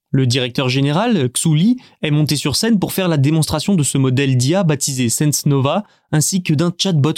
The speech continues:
grand public appelé Sense Chat. Comme Chat G P T, Sense Chat pourrait également aider à écrire du code, mais surtout, c'est désormais une entreprise de plus dans la course mondiale aux I A génératives.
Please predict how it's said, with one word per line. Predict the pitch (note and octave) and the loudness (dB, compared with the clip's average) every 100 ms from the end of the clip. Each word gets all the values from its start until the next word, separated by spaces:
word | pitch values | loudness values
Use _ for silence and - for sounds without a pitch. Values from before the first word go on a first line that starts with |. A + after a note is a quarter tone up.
| - | -2
grand | D#3 | -2
public | G#3 F3 C3 - - _ F3 | 0 2 0 -2 -8 _ -6
appelé | F3 D3 C#3+ F3 | -2 0 0 0
Sense | - E3 D#3 - | -2 -2 -2 -4
Chat. | - A#2+ - - _ _ _ | -6 -6 -6 -16 _ _ _
Comme | - C#3+ B2+ | -4 -2 0
Chat | D#3+ C3+ | -2 0
G | C#3+ | 0
P | E3 | -2
T, | E3 A#3 - - _ | -2 -2 -4 -16 _
Sense | - C#3+ C3 - | -2 0 0 -2
Chat | G#3 G#3 | -4 -4
pourrait | - D3 | -2 0
également | D3 D3+ F3 G#3+ | 2 2 2 0
aider | G3 F3 F#3+ - | -2 0 0 0
à | D#3 | 0
écrire | D#3 - A3 | -2 -2 0
du | F#3 E3 | 2 2
code, | - F3 F#3 F#3 _ _ _ | 0 2 0 -2 _ _ _
mais | C3+ | -2
surtout, | - F#3+ - G#3 | 0 -2 0 0
c'est | - F3+ | 0 0
désormais | E3 E3+ F3 F#3+ - | 0 2 0 0 0
une | F3 F#3 | 2 2
entreprise | F#3 F#3+ F3 G3 D#3+ | 2 -2 -2 -2 0
de | G3+ | 0
plus | F3+ G#3+ A#3 C3+ | 0 0 2 2
dans | F3+ | 2
la | G3+ | 0
course | F3+ E3 - E3+ | 0 -2 -2 0
mondiale | G3 D3 D#3+ F3+ | 2 2 2 0
aux | F#3 | 2
I | F3 D3+ C#3+ | 0 0 0
A | |
génératives. | B2+ E3+ F#3 D3+ - E3 F#3+ | 0 0 0 0 0 0 0